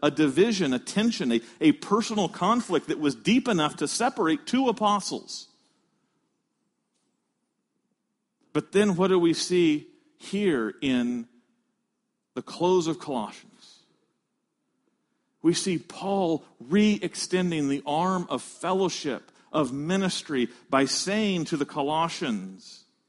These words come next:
"And Mark, the cousin of Barnabas, concerning whom you have received instructions, if he comes to you, welcome him."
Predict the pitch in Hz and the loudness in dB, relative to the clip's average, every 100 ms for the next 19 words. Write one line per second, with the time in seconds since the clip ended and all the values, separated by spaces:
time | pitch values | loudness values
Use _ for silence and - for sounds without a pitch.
0 | _ _ _ _ _ _ _ _ _ 156 | _ _ _ _ _ _ _ _ _ -2
1 | 160 156 135 143 185 202 151 - - - | 0 -2 -4 -4 -2 0 -2 -6 -16 -20
2 | _ _ 143 147 - 190 196 185 165 143 | _ _ -8 -6 -4 -2 0 -2 -2 -2
3 | 160 160 135 117 - - - - _ _ | -2 -2 -4 -6 -6 -12 -16 -20 _ _
4 | _ - 160 - 185 190 180 156 147 170 | _ -8 -6 -2 -2 0 0 -2 -2 -2
5 | 156 156 151 143 139 143 - 190 180 - | -2 -2 -2 -2 -2 -4 -4 -4 -4 -6
6 | 147 - 156 160 - - 113 101 - - | -10 -6 -4 -6 -6 -8 -6 -6 -12 -20
7 | _ 165 151 156 - - 208 208 - 156 | _ -4 -2 -4 -4 -2 0 -2 -2 -4
8 | 123 110 104 101 - _ _ - 127 180 | 0 0 0 -2 -8 _ _ -10 -4 -2
9 | 175 147 107 95 | -4 -8 -12 -14